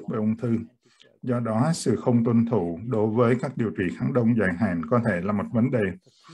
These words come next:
Họ thường bị mệt mỏi và chúng ta cũng không có đủ các thông tin về sự ưa thích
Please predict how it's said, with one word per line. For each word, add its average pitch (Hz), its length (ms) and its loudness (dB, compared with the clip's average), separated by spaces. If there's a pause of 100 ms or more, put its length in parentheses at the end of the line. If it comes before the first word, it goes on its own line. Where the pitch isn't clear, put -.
(600)
Họ 117 140 2
thường 117 240 4
bị 113 120 6
mệt 110 260 2
mỏi 92 380 -2 (560)
và 107 260 -2
chúng 143 220 -4
ta 123 280 4
cũng 117 180 2
không 123 280 0
có 135 120 4
đủ 104 320 -4
các 131 160 -2
thông 120 280 2
tin 117 300 2 (160)
về 104 240 0
sự 95 260 -4
ưa 113 120 2
thích 156 200 -2